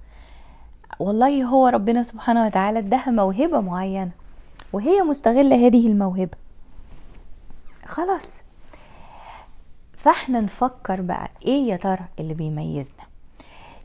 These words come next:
زي مثلًا هذه ال-، السيدة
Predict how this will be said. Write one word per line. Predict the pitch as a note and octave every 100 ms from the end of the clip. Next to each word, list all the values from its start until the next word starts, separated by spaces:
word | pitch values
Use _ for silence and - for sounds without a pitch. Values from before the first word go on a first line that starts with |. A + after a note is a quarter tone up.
| -
زي | D4+ D#4+
مثلًا | B3+ B3+ A3+ G3+ G3 G3+ - - - - -
هذه | - E3 F#3+ G3 G3+ -
ال-، | E3 E3+ -
السيدة | E3 D#3+ E3 D#3+ E3+ E3+ F3 F#3